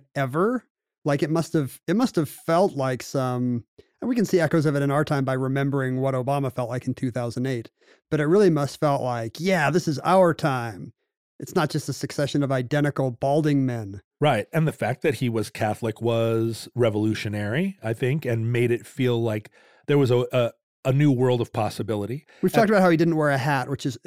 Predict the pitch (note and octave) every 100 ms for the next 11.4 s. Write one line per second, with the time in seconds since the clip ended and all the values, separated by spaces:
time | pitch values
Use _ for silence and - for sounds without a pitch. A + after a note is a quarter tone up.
0 | D3 D3+ D3 C#3+ D3 F3+ G3 D#3 C#3+ -
1 | D3 C#3+ C#3+ C3+ D3+ B2+ B2 C3 B2 -
2 | E3 D3+ - D3 B2+ A#2+ A2 C3+ B2 A#2
3 | - E3+ D3 D3 D3 D3+ D3 C3+ C#3+ C#3
4 | C3+ D3 D3 E3+ D3+ D3 C#3 C#3 D#3 -
5 | D#3 D#3 D3 D#3 E3+ F#3+ D3 B2+ A#2+ C3
6 | - _ _ _ _ - F#3 G3 F#3+ -
7 | B3+ F#3 A#2+ - - A#2+ G#2+ _ _ _
8 | _ - A#2+ A#2+ A2+ _ _ - _ _
9 | - F#3 F#3 - G#3 G#3 G#3 G#3 F#3+ B3
10 | C#4+ B3+ E3 C#3 - - C#3+ - - A2
11 | G#2+ G2+ A2+ -